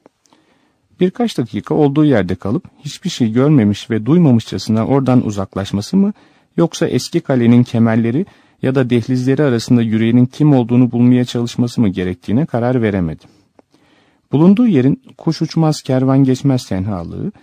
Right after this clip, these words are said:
kahramanlık gösterilerine kalkışmaya pek uygun değildi. Ama genç kimyager, içindeki araştırmacı ruhu ve ne olduğunu anlayamadığı gizli bir istekle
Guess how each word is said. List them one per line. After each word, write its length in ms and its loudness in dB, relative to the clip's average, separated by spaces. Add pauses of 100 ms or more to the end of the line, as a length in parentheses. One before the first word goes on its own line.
(340)
kahramanlık 600 4
gösterilerine 680 2
kalkışmaya 580 0
pek 240 -2
uygun 320 4
değildi. 320 -2 (800)
Ama 200 4
genç 320 2
kimyager, 640 0 (340)
içindeki 520 2
araştırmacı 680 2
ruhu 460 -4
ve 200 4
ne 100 6
olduğunu 400 4
anlayamadığı 600 4
gizli 340 -2
bir 80 0
istekle 560 -8